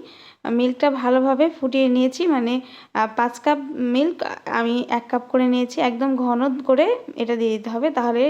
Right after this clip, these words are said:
এই গাজর হালুয়াটার টেস্ট আরও বেশি ভালো আসবে, খেতেও অনেক বেশি মজা হয়। আপনারা যারা কখনো বানাননি, তারা আমার এই ভিডিওটি দেখে সহজেই গাজরের হালুয়া বানিয়ে নিতে পারেন, খেতে অনেক টেস্ট ভালো হয়। আর একবার বানালে আপনারা বুঝতে পারবেন,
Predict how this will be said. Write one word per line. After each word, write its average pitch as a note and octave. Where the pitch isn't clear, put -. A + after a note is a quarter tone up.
এই A3+
গাজর A3+
হালুয়াটার B3
টেস্ট C4
আরও A#3
বেশি A#3
ভালো A#3
আসবে, A3+
খেতেও B3
অনেক A#3+
বেশি A#3
মজা A3+
হয়। C4
আপনারা A#3+
যারা A#3
কখনো B3
বানাননি, C4
তারা C#4
আমার A#3+
এই B3
ভিডিওটি B3
দেখে C4
সহজেই C4
গাজরের A#3+
হালুয়া A#3+
বানিয়ে A#3
নিতে A#3
পারেন, C4
খেতে C4+
অনেক C4
টেস্ট B3
ভালো A#3
হয়। C4
আর A3+
একবার A#3
বানালে B3+
আপনারা B3+
বুঝতে A#3
পারবেন, B3+